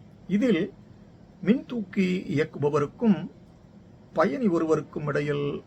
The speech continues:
நடைபெறும் உரையாடலிலிருந்து தொடங்குகிறது சுவையான உளவியல் கட்டுரை. மின்தூக்கியில் ஏறியதும் பயணி ஒருவர் "மேலே" என்ற ஒற்றை சொல்லால்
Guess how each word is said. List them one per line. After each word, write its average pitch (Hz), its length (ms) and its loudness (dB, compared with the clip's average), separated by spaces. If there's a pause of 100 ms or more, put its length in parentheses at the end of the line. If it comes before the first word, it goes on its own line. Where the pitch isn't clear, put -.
(120)
நடைபெறும் 139 720 -4 (800)
உரையாடலிலிருந்து 143 1300 0 (260)
தொடங்குகிறது 139 920 -2
சுவையான 139 840 -2 (400)
உளவியல் 139 440 -2
கட்டுரை. - 400 -12 (1300)
மின்தூக்கியில் 214 680 -6
ஏறியதும் 160 640 -2
பயணி 147 280 -4
ஒருவர் 156 500 -2 (720)
"மேலே" 233 420 4
என்ற 160 520 0 (160)
ஒற்றை 143 340 -4
சொல்லால் 147 580 -4